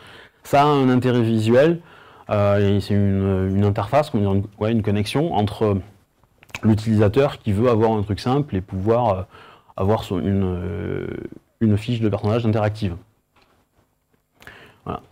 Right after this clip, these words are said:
Et donc du coup, euh, pour cette fonctionnalité-là, on, j'ai décidé d'utiliser donc le langage Q M L,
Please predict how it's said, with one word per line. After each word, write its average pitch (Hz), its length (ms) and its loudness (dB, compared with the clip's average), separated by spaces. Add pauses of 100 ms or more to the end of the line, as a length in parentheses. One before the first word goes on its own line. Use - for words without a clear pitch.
(200)
Et 98 60 -4
donc 98 160 2
du 92 100 -2
coup, 156 360 4
euh, 107 600 0 (460)
pour 160 180 0
cette 131 140 -2
fonctionnalité-là, 123 920 2 (120)
on, 127 420 -2
j'ai 127 140 0
décidé 131 400 -2
d'utiliser 117 500 -2
donc 104 220 0
le 107 80 -2
langage 104 320 0
Q 107 120 -2
M 95 120 0
L, 123 160 0